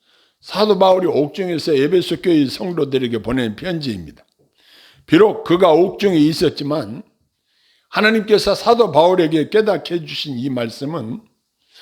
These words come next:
우리들에게 매우 중요한 기독교의 진리로, 어, 우리가 마음판에 새겨야 될 매우 귀중한 말씀인 것입니다. 가, 그러면 하나님이 주신 신령한 복 중에서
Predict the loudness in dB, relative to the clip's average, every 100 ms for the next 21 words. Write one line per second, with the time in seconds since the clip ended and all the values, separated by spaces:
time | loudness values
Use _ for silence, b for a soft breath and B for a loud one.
0 | B B B B -10 0 2 4 2 4
1 | 2 0 -4 -2 0 0 -2 -4 -2 0
2 | 0 0 -2 -6 -4 -4 -2 -2 -2 -2
3 | -6 -4 0 0 -2 -6 _ _ B B
4 | B B B B B -18 -16 -14 -16 -18
5 | -20 -20 _ -2 -2 2 0 2 2 0
6 | -4 -6 -6 -6 -6 -4 -6 -6 -8 -10
7 | -16 -20 -14 -10 -10 -8 -8 -6 -6 -6
8 | -6 -6 -6 -6 -6 -6 -8 -14 -20 _
9 | _ _ _ B B B B B B B
10 | B _ 0 2 -2 -2 2 2 2 0
11 | 2 2 2 0 -2 -4 -2 -4 -2 0
12 | 0 0 -2 -4 -4 -4 -4 -2 -2 0
13 | 0 -2